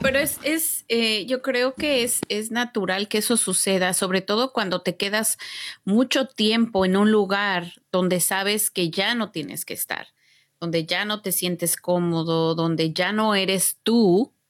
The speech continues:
Ujú. Y yo creo que desde ahí, no sé si tú estés de acuerdo, pero ya desde ahí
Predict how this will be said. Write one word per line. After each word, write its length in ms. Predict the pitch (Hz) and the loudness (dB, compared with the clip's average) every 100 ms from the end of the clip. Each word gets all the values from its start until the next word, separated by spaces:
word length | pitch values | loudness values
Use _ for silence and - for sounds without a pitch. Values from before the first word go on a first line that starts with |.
| - | -6
Ujú. 480 | 175 160 170 175 240 - - | -4 -2 -2 -2 -4 -8 -10
Y 80 | - | -4
yo 100 | 185 | -2
creo 160 | 226 277 | 0 -2
que 180 | 302 277 | 0 0
desde 320 | 214 196 202 | 0 0 0
ahí, 360 | 190 185 233 269 | 0 0 0 0
no 140 | 233 | 0
sé 120 | 214 208 | -2 -2
si 120 | 208 | -2
tú 80 | 208 | -2
estés 220 | - 196 | -2 0
de 80 | 180 | -2
acuerdo, 380 | 170 226 208 180 | -2 -2 -2 0
pero 120 | 180 | 2
ya 200 | 180 214 | 2 2
desde 320 | 254 233 202 | 0 0 0
ahí 380 | 185 185 226 269 | 0 2 2 0